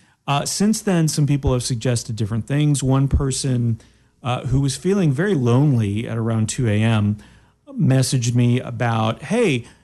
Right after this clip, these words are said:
you know, I like this idea, but what I would really like is if you just wrote me mail." So I think this was just a lonely person. But so what I thought was, so let's say you sign up for the, uh, the service,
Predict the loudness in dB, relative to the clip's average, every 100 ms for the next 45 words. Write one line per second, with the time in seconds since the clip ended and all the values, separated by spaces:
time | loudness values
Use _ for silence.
0 | _ 2 4 2 0 0 -2 -2 -2 -2
1 | -2 0 0 0 -2 -2 -2 0 0 -2
2 | -2 0 0 0 0 2 0 -2 -4 -4
3 | -4 -2 -2 -2 -2 0 2 2 2 2
4 | 2 2 0 0 2 2 2 0 -4 -12
5 | -20 _ _ _ _ -20 -20 _ -2 0
6 | 4 2 2 -2 -4 -4 -4 -2 0 0
7 | 0 -2 -2 -8 -6 -6 -2 0 2 0
8 | 0 0 0 0 -2 -2 -4 -2 -4 -2
9 | -2 -2 -2 0 0 -2 -4 -4 -4 -2
10 | -2 -4 -6 -8 -8 -6 -6 -6 -8 -6
11 | -4 0 0 0 -2 -4